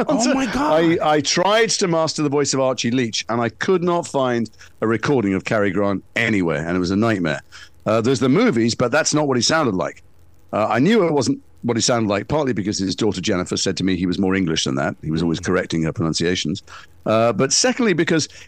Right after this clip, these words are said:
Speaker 2: he says almost exactly, he uses exactly the same intonation pattern for every line. Almost every line in every movie he says in exactly the same way.
Speaker 1: Yeah.
Speaker 2: And, uh, I just knew that if he dropped hot coffee in his lap in the morning, that wasn't the voice he used. And also,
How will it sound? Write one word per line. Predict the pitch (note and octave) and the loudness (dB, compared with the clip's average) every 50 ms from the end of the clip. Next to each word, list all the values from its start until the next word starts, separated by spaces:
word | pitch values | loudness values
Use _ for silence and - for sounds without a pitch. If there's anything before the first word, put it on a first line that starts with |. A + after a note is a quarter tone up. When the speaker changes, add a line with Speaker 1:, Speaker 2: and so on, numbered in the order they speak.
| - | -6
Speaker 2:
he | - - D#3+ | -2 -2 0
says | C#3+ - F#3 F3+ C#3+ | 0 2 2 2 2
almost | D#3+ E3 E3 D3 - D3+ | 2 0 0 0 0 -2
exactly, | C3+ A2+ G#2+ B2 D3+ D#3 D#3 - - - - - - - - C#3 C#3 C3 C#3 C#3 D3 | -2 -2 -2 -2 -2 -2 -2 -4 -8 -20 -20 -20 -20 -6 -2 -2 0 2 2 0 2
he | - | 2
uses | C#3 D3+ F#3 G3 D#3+ E3 D#3 - - - - - - - - - - - - - - - | 2 2 2 2 2 2 0 -2 -6 -14 -20 -20 -20 -20 -20 -20 -20 -20 -20 -20 -10 -6
exactly | - B2+ B2 F3+ D3+ D#3 F3 | -4 0 0 0 0 0 0
the | D3 | 2
same | D3+ D3+ C#3 | 2 2 2
intonation | C#3+ B2+ G#2+ A#2 A2 G2 - - - D2+ | 2 2 0 0 0 0 -2 -2 -4 -4
pattern | - - - - - | -6 -6 -6 -6 -8
for | - - - | -6 -4 -2
every | F#2 G2 F2 F2 | -2 0 0 0
line. | D2+ C#2+ C2 B1+ C#2+ | 0 -2 -2 -2 -2
Almost | B2 C#3 C#3 C3+ A#2+ - | 0 2 2 2 2 2
every | D3 C3 C3 C3 | 2 2 2 2
line | B2 A#2+ A#2+ A#2 | 2 2 2 2
in | A2+ A2 | 2 2
every | A2 G2+ G#2 G2+ | 2 2 0 0
movie | G2+ G2 F#2 D#2 F#2 | 2 0 0 0 0
he | F2+ | -2
says | F2+ - G#2 G2 F2 | 0 0 -2 -2 -2
in | F2+ F#2 | -2 -4
exactly | F2 D#2+ F#2+ - - F2 E2+ | -2 -2 -2 -4 -4 -6 -4
the | E2 | -4
same | - - F2 E2+ D#2+ D#2+ | -2 0 0 0 -2 -2
way. | D#2 D2 C#2 - | -2 -4 -4 -6
Speaker 1:
Yeah. | - - - - - - - - - G2+ | -8 -12 -18 -20 -20 -20 -8 -4 -2 0
Speaker 2:
And, | G2+ G2+ - | 0 0 0
uh, | A2 G#2+ G#2+ A2 | 0 0 2 2
I | A2 A#2 | 0 0
just | B2+ - A3+ - - - | 0 0 0 0 0 0
knew | D#3+ G3 G#3+ F#3 | 2 2 2 2
that | C#3+ C3 - - - - - - | 0 0 -2 -4 -14 -20 -16 -10
if | - - E3 - D3 C#3+ C#3 - | -6 -4 -2 0 0 -2 0 0
he | E3+ D#3 C3 G#2+ - - | 0 0 0 -2 -8 -8
dropped | - - D#3+ E3 D#3 - - | -4 -2 0 0 -2 0 -4
hot | D3+ - - - | -4 -4 -4 -4
coffee | - D#3+ C#3 - - C3 | -2 -2 -2 0 0 0
in | A#2+ | 2
his | A2+ G#2+ F#2+ | 2 2 2
lap | A2 A2+ A2 - | 0 0 0 0
in | A#2 | 0
the | G#2+ G#2 | 0 2
morning, | G#2 G2+ G#2+ A2+ B2+ B2+ | 2 2 2 2 2 2
that | A2 A#2 A#2 | 0 0 0
wasn't | B2 B2 A2+ A2 A2+ | 0 0 0 0 0
the | G#2+ | 0
voice | F#2+ G#2 G2 F#2 - | 0 0 0 0 -2
he | E2+ | 0
used. | F2 F2 E2+ - | 0 0 0 0
And | A2 A#2 | 0 2
also, | C3+ C3+ - B2+ A2 | 2 2 2 0 0